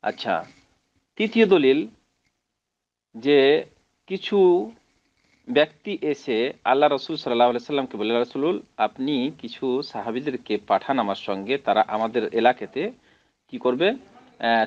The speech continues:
তাবলীগ করবে, দিনের প্রচারের কাজ করবে, দিন প্রচারের কাজ করবে।" তখন আল্লাহ রাসূল সাল্লাল্লাহু আলাইহি সাল্লাম অনেক কারীদেরকে পাঠিয়েছিলেন, কোরআনের হাফেজ কারীদেরকে পাঠিয়েছিলেন।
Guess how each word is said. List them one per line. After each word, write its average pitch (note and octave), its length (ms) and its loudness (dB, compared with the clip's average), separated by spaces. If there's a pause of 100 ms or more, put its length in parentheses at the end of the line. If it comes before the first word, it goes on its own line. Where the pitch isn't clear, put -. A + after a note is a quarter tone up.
তাবলীগ F#3+ 300 2
করবে, - 300 -6 (360)
দিনের C#3+ 500 2 (320)
প্রচারের D3+ 440 2
কাজ D3 240 0
করবে, F#2 320 -8 (180)
দিন C#3 240 -6
প্রচারের D3 340 -2
কাজ B2 220 -2
করবে।" F#2 320 -8 (280)
তখন F#3 200 -6
আল্লাহ D3 160 2
রাসূল C#3 200 -6
সাল্লাল্লাহু B2+ 380 -6
আলাইহি A#3 160 -8
সাল্লাম - 640 -6
অনেক E3+ 180 0 (880)
কারীদেরকে D3 480 2
পাঠিয়েছিলেন, A#2+ 640 -4 (440)
কোরআনের A#2+ 320 0
হাফেজ B2 380 -4
কারীদেরকে A#2 440 -2
পাঠিয়েছিলেন। A2+ 580 -6